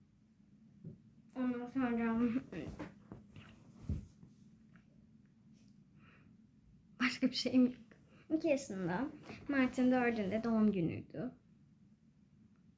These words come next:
Bu tam aklımda bir fikir yoktu. Direkt aklımdan geçenleri söylemek için yaptığım bir video bu. Yani o yüzden bazen de onu koş-, konuşuyorum.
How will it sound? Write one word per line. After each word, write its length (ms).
Bu 280
tam 580
aklımda 440
bir 60
fikir 380
yoktu. 520
Direkt 400
aklımdan 400
geçenleri 440
söylemek 1000
için 280
yaptığım 420
bir 120
video 320
bu. 280
Yani 200
o 140
yüzden 340
bazen 380
de 40
onu 200
koş-, 520
konuşuyorum. 680